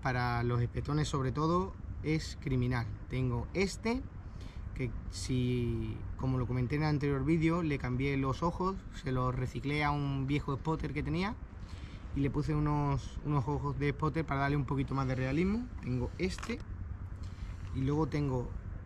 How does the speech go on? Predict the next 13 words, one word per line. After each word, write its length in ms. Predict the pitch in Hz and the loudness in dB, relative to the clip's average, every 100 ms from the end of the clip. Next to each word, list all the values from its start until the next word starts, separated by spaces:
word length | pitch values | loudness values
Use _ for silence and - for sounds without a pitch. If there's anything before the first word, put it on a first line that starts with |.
| - - | -8 -8
su 160 | - 143 | -4 0
hermano 320 | 127 151 165 | 2 4 2
gemelo, 520 | - 135 180 180 208 - - - - 123 | 2 2 4 4 2 -4 -8 -6 -4 -2
igual, 440 | 120 151 165 190 - - - | 2 4 2 0 -6 -8 -6
es 380 | 131 131 - - 139 | -2 -2 -4 -6 -2
un 640 | 143 139 139 131 127 135 | 0 2 2 2 2 4
minnow 360 | 160 160 147 | 6 6 4
de 180 | 131 135 | 2 0
unos 500 | 131 131 127 123 - - - - - - - - - - | 2 2 0 0 -4 -10 -10 -8 -8 -6 -6 -4 -4 0
treinta 320 | 143 143 127 | 2 2 2
y 80 | 123 | 0
tres 220 | 143 139 | 0 2
gramos. 360 | 139 170 185 | 4 4 4